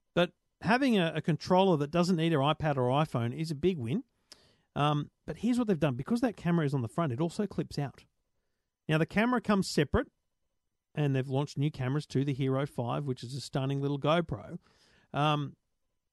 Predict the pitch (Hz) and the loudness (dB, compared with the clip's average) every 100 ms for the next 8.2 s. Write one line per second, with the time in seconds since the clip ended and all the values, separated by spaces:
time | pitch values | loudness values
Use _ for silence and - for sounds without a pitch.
0 | _ _ - 151 160 170 - 165 180 - | _ _ -10 0 2 2 -2 0 0 4
1 | 208 247 - 180 170 170 131 135 220 220 | 4 4 0 -2 4 4 4 6 10 10
2 | 170 - _ - 151 151 170 156 202 220 | 8 4 _ -6 -4 -2 0 2 2 4
3 | 202 - - 165 175 - 170 - 151 139 | 2 0 4 4 4 0 -4 0 0 0
4 | 135 139 131 - 143 143 156 170 165 170 | 0 -2 -4 -2 -2 0 0 0 -2 -4
5 | 185 185 226 170 135 208 196 175 139 147 | -4 -4 -2 -2 0 2 4 4 4 0
6 | - _ - - - 160 160 - - 131 | -4 _ -20 -12 -2 0 -2 -6 -10 -12
7 | _ 156 165 165 - 156 143 139 - 156 | _ -2 -2 -6 -4 -4 -4 -6 -6 -4
8 | 135 131 | -2 -4